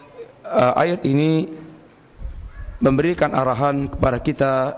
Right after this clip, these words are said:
bagaimana menata kehidupan kita di tengah-tengah kehidupan dunia sekarang ini. Yang pertama, jadilah Anda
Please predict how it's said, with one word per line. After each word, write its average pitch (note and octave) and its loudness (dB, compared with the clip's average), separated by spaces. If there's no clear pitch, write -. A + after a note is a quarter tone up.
bagaimana C3 0
menata C3+ 0
kehidupan B2+ 0
kita - -2
di D3 0
tengah-tengah C#3 0
kehidupan B2+ 2
dunia B2 0
sekarang B2 0
ini. A#2 -4
Yang C#3+ 4
pertama, D#3+ 0
jadilah C#3 0
Anda B2 0